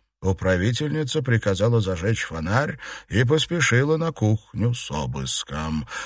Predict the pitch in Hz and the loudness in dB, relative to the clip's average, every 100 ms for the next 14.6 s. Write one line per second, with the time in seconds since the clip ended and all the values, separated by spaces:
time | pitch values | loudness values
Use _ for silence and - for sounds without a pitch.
0 | - 78 87 - 85 78 127 160 104 - | -10 -4 -4 -2 -2 2 4 6 4 2
1 | - 127 135 123 139 117 131 175 165 135 | -2 4 4 4 2 4 4 2 2 2
2 | 127 123 135 156 147 143 151 151 139 160 | 4 6 6 6 4 6 4 4 4 6
3 | 185 127 127 127 139 165 160 127 151 165 | 4 2 0 4 4 2 -2 0 4 6
4 | 170 156 - 156 156 165 170 170 175 180 | 4 0 2 2 2 2 4 8 8 6
5 | 180 196 214 185 135 - - - 131 107 | 2 2 4 4 2 -8 -6 0 4 6
6 | 95 90 104 - 104 92 - 92 92 85 | 6 4 2 2 2 0 0 2 2 2
7 | - - 110 139 113 131 151 160 160 123 | -8 0 6 6 8 8 8 8 6 6
8 | 113 117 104 107 175 185 180 - - 113 | 6 4 4 6 6 6 4 -4 0 4
9 | 117 117 131 170 160 170 170 170 147 - | 6 8 8 6 8 8 8 8 4 -4
10 | - 101 113 110 107 107 113 - 113 110 | -6 2 4 6 4 4 2 4 4 4
11 | 107 107 110 113 110 107 104 113 110 - | 4 4 4 4 2 2 2 4 2 0
12 | - 113 113 95 160 196 202 208 - 208 | 2 2 4 6 8 8 6 4 4 2
13 | 202 202 202 - 165 180 170 185 - 185 | 4 4 4 4 2 2 2 0 4 4
14 | 165 156 156 160 165 | 6 6 6 6 4